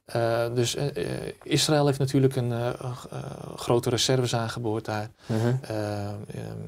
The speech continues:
Speaker 1: het olieveld, eh, Leviathan. Eh, Egypte met, eh, Zohr,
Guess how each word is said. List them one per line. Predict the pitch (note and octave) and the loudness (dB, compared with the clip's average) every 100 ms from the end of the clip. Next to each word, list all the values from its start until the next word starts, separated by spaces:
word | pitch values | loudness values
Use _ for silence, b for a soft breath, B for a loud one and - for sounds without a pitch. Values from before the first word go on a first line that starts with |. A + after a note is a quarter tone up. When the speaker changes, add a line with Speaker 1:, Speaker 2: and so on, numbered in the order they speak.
| G#2+ - - - | -10 -12 -12 -14
Speaker 1:
het | - - - | -14 -12 -8
olieveld, | - A#2+ C3 - A2 C3 | -6 -6 -4 -4 -4 -4
eh, | G#2+ G#2+ G#2 | -6 -4 -2
Leviathan. | G#2 A2 G#2+ A2+ A#2 - C#3 D#3 _ _ _ B B B B B B - | 0 2 2 2 -2 -2 -2 -4 _ _ _ B B B B B B -10
Eh, | A2+ G#2 G#2 G#2 G#2+ A2+ | -4 -2 -4 -6 -8 -8
Egypte | - - C#3 C3+ C3 B2 - - | -6 4 4 4 0 0 -4 -8
met, | A2 G#2+ | -8 -6
eh, | |
Zohr, | G#2 B2 A#2+ A#2 | 2 4 4 2